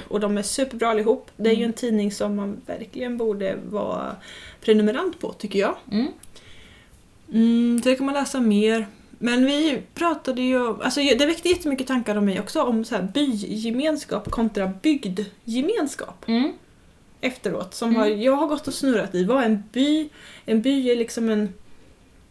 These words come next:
Speaker 1: en plats, en begränsad plats,
Speaker 2: Mm.
Speaker 1: tänker jag, som är verkligen så här, det här, de här ingår i byn,
Speaker 2: Mm.
Speaker 1: det här är utanför byn,
Speaker 2: Mm.
Speaker 1: ni tillhör byn, ni tillhör inte byn.
Speaker 2: Mm.
Speaker 1: Så. Medan en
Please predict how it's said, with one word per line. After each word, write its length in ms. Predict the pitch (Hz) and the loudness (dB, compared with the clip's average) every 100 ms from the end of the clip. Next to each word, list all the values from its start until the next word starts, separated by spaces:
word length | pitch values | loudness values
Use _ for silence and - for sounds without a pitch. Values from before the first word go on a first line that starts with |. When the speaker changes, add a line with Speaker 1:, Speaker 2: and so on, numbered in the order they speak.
| - - | -20 -4
Speaker 1:
en 180 | 220 214 | -2 -2
plats, 600 | - - 302 294 - - | -6 -4 -2 -2 -2 0
en 120 | 233 | 2
begränsad 600 | 247 285 302 277 220 - | 2 4 2 2 -2 -4
plats, 640 | 330 349 - - - - | -4 -4 -6 -8 -8 -4
Speaker 2:
Mm. 200 | 226 220 | 0 0
Speaker 1:
tänker 260 | 247 208 214 | 0 0 4
jag, 180 | 220 254 | 4 2
som 180 | 233 214 | -2 2
är 140 | 220 | 2
verkligen 280 | 220 220 247 | 2 0 -2
så 80 | 185 | 0
här, 60 | |
det 120 | 190 | 0
här, 260 | 233 254 214 | 0 0 2
de 120 | 254 247 | 0 0
här 120 | 262 | 0
ingår 340 | 247 208 190 - | 2 4 2 2
i 180 | 311 302 | 2 2
byn, 360 | 214 240 294 269 - - | 2 0 0 -2 -10 -6
Speaker 2:
Mm. 220 | 226 226 - | -4 -4 -2
Speaker 1:
det 140 | 233 | 0
här 200 | 226 220 | 2 2
är 120 | 196 - | 2 2
utanför 520 | 277 190 196 180 214 | 0 2 0 4 4
byn, 440 | 185 180 185 202 180 - | 4 4 4 4 0 -6
Speaker 2:
Mm. 200 | 208 202 214 | -2 -2 -2
Speaker 1:
ni 220 | 240 254 254 | 2 4 4
tillhör 420 | - 240 208 196 | 2 0 2 0
byn, 420 | 185 262 294 277 | 2 4 4 0
ni 180 | 233 208 | 0 0
tillhör 400 | 202 - 202 190 - | 0 -2 0 -2 2
inte 340 | 254 180 202 | 2 4 0
byn. 360 | 185 - 117 180 - | -2 -4 -6 -8 -8
Speaker 2:
Mm. 240 | 185 175 208 | -6 -4 -6
Speaker 1:
Så. 240 | - 165 - - - - | -4 -4 -4 -10 -16 -10
Medan 200 | 226 226 220 | -2 -2 2
en 160 | 220 | 0